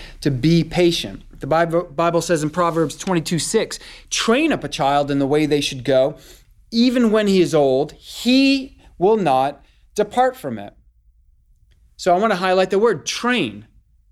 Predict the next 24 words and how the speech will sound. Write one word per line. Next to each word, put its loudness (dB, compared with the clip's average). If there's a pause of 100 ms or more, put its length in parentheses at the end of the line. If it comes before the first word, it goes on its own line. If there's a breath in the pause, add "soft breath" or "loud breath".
(220)
okay? 0 (440 loud breath)
Are 2
you 2
training -2
your 0
child, 2
or 4
are 6
you -4
maintaining 0 (1200)
the 0
lifestyle 2
that 0
you -4
have? -2
Training 0
means 0
to -6
exercise, -2
means -2
that -2
every -2
single 0
day 0